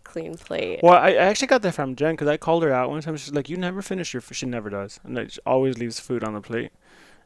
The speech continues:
Speaker 2: And she's like, "Yeah, I don't know. I'm full already." And, uh, and it didn't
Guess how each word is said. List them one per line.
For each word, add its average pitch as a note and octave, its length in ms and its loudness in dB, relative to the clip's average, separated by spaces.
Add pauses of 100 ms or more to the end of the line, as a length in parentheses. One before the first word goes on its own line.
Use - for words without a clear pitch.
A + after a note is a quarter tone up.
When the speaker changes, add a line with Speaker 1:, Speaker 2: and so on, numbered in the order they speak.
(120)
Speaker 2:
And C3 200 -2
she's C3 220 -6
like, C3+ 200 -2
"Yeah, A3 200 0
I A3 40 -2
don't G#3 80 -4
know. A3+ 120 -4
I'm F#3 100 -4
full F#3+ 180 -2
already." B2+ 340 0 (220)
And, C#3 220 -6
uh, - 40 -10 (220)
and C3 480 -4 (220)
it D3+ 200 2
didn't D#3+ 360 0